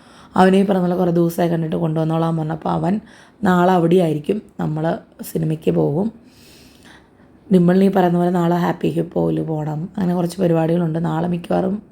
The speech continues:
ആ, മുനമ്പത്ത് പോകുമെന്നാണ് പറഞ്ഞത്, അറിയില്ല. പിന്നെയും ഞങ്ങൾ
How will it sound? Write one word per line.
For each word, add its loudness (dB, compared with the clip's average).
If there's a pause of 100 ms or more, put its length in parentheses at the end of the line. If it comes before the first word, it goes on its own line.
(100)
ആ, -2
മുനമ്പത്ത് 0
പോകുമെന്നാണ് 0
പറഞ്ഞത്, -2
അറിയില്ല. -2 (800)
പിന്നെയും 8
ഞങ്ങൾ 2